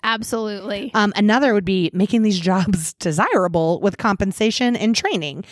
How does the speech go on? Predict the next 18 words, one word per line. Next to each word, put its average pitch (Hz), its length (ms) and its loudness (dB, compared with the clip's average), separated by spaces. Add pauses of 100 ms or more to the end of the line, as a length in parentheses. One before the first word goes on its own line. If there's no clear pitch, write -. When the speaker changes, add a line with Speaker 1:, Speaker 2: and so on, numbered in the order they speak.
(240)
Speaker 2:
And 214 160 4
it 196 160 0
doesn't 240 280 2
just 240 180 0
have 196 100 -2
to 196 80 0
be 214 60 2
school 220 200 0
psychs, 170 300 -2
like 170 120 -6
you 175 80 -2
said, 160 480 -4
but 170 140 -8
well-trained 269 800 0
paras. - 680 -4
Speaker 1:
Yeah, 233 480 0 (260)
Speaker 2:
Mm-hmm. 156 160 -2
Speaker 1:
totally. 247 600 0